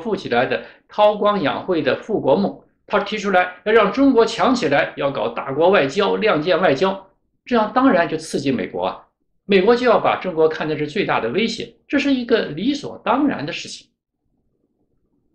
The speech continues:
也就是说，习近平他提出这个要，他要领导中国实现这个强国梦，其实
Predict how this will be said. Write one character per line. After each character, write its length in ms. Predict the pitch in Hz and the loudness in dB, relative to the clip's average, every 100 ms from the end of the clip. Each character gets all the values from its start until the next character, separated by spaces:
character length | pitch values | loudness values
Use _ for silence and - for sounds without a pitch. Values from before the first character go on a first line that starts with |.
| _ _ _ _ _ - | _ _ _ _ _ 0
也 100 | 202 | 2
就 80 | 269 | 4
是 60 | |
说， 260 | 240 226 - | 4 2 0
习 160 | - | -4
近 180 | 247 269 | 2 2
平 240 | 185 190 202 | 2 -2 -2
他 200 | 214 214 | -2 -4
提 180 | - | -4
出 160 | 220 226 | -4 -2
这 100 | 226 | 0
个 100 | 190 | 2
要， 240 | 202 180 - - _ _ _ | 2 0 -2 -18 _ _ _
他 200 | - 233 | -2 2
要 140 | 196 | 4
领 260 | 143 208 233 | 2 0 0
导 160 | 131 | -2
中 260 | - 240 247 | -2 0 2
国 160 | 160 | 2
实 160 | 175 202 | 0 0
现 220 | 202 202 | 0 0
这 60 | 185 | 0
个 80 | 160 | -6
强 400 | - - 143 226 | -8 -4 -2 2
国 160 | 190 | 4
梦， 260 | 247 277 - | 4 2 -2
其 160 | - 240 | -2 2
实 220 | 262 | 2